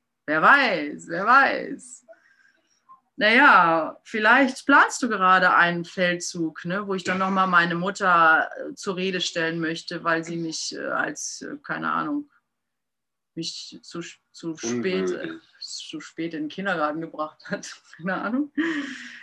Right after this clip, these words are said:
Speaker 1: Ähm, durch diesen Mangel an Dank. Vielleicht beginnst du gere-, jetzt gerade einen Feldzug, um ihm die Schuld zuzuweisen am Unbehagen der Situation, in der du dich befindest. Also ich kenn das <laughs> nur zu gut.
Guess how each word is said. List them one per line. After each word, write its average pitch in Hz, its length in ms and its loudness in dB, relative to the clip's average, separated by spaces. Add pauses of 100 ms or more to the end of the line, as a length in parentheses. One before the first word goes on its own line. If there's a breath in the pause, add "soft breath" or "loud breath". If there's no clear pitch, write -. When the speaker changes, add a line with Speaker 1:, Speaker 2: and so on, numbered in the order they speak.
(300 loud breath)
Speaker 1:
Ähm, 202 460 0
durch 202 180 -6
diesen 254 320 4
Mangel 233 300 6
an 202 240 4
Dank. 180 420 2 (1800)
Vielleicht 214 440 0
beginnst 262 480 2
du 247 40 -4
gere-, 220 220 -2
jetzt 202 520 -4
gerade 202 340 2
einen 185 160 -2
Feldzug, 190 600 -6
um 190 300 -8
ihm 208 260 -6
die 196 120 -8
Schuld 185 360 -4
zuzuweisen 165 720 -4
am 156 140 -4
Unbehagen 175 640 -2
der 170 160 -4
Situation, 175 640 -8
in 170 120 -6
der 160 160 -4
du 156 120 -10
dich 151 180 -12
befindest. 165 400 -8
Also 165 160 -4
ich 180 240 -6
kenn 160 220 -4
das 160 360 -10
<laughs> - 40 -2
nur 277 180 8
zu - 200 -6
gut. 165 300 -6